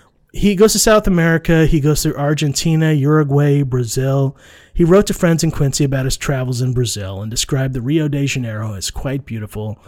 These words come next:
praising their lovely sidewalks and vistas.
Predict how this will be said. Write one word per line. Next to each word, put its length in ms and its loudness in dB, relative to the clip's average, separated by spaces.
praising 420 0
their 140 2
lovely 320 -2
sidewalks 680 -6
and 140 -6
vistas. 520 -10